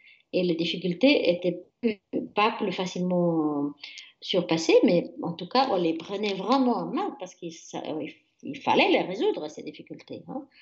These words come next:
Donc, pensons que la, la personne humaine a énormément de ressources et qu'on peut vraiment, hum, résister beaucoup de, de difficultés et avec l'aide de Dieu, les, les surmonter. Ne pas se dire, voilà, il y a une première difficulté, une deuxième,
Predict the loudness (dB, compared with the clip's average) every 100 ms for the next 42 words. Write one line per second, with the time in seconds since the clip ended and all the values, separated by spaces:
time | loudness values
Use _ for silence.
0 | -20 _ -14 -4 -4 -4 -12 _ 2 2
1 | 2 0 2 2 2 0 -4 -4 -2 2
2 | 2 4 2 0 -4 0 0 0 -2 -4
3 | -4 -4 -6 -2 -2 -2 -6 -10 -12 -20
4 | -6 -4 0 -2 4 6 6 2 -6 -6
5 | -2 0 0 -2 -6 -2 -2 -2 -6 -10
6 | _ _ _ -20 -20 _ 2 4 6 4
7 | 2 -4 -4 -8 -10 -8 -8 -2 -2 -2
8 | -4 -6 0 0 0 0 0 0 -4 -8
9 | -20 -20 -2 4 6 6 2 2 2 -2
10 | 2 2 2 0 -2 -2 -4 -6 -6 -4
11 | -4 -4 -4 -2 2 4 4 2 2 2
12 | 0 -6 -16 -4 -2 0 0 -2 2 2
13 | 4 4 0 0 -2 2 2 2 2 4
14 | 2